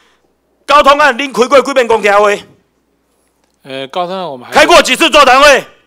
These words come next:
Speaker 2: 我们在调查当中。
Speaker 1: 啊，有个在调查。
Speaker 2: 那个
Speaker 1: 你特别忙呢？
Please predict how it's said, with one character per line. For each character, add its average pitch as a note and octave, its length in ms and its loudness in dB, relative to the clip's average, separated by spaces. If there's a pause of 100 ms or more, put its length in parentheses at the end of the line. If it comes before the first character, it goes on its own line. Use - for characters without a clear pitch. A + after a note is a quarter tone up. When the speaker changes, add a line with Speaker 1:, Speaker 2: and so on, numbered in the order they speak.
(280)
Speaker 2:
我 C3 80 -20
们 C#3 100 -20
在 F3+ 160 -8
调 F3+ 240 -6
查 B2+ 180 -16
当 B2+ 280 -18
中。 B2 160 -20
Speaker 1:
啊， E3 100 -4
有 G3 160 -10
个 A3+ 100 -4
在 G3+ 160 -4
调 G#3 160 -6
查。 B2+ 220 -6 (1300)
Speaker 2:
那 - 100 -20
个 - 160 -8
Speaker 1:
你 G4+ 120 -2
特 F4 100 0
别 C#4 160 -2
忙 C#4 260 2
呢？ F#4 60 2